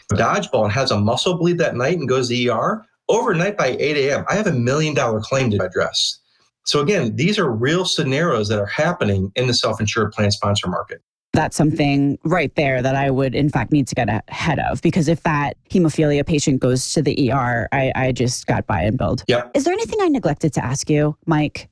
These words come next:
Speaker 2: that you wanna mention?
Speaker 1: Employers really should start recognizing organizations that take more of an integrated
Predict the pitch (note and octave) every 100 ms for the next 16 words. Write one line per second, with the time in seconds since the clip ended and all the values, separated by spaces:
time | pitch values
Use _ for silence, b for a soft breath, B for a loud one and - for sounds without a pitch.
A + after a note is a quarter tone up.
0 | - D#3 D3+ D3 D3 - C#3+ C#3 C#3 -
1 | _ D3+ D3 D3+ D3+ - _ _ C3+ -
2 | G3+ A3 D3 B2 D#3+ D#3+ - A#2+ - B2
3 | A#2 A#2+ B2 A#2+ A#2 A2+ A#2 A2 G#2+ G#2
4 | G#2 G#2+ G#2+ G#2+ G#2+ B2 A#2 A#2 A#2+ A#2
5 | A2 A2 A2+ A2 G#2+ G#2+ G#2+ G2+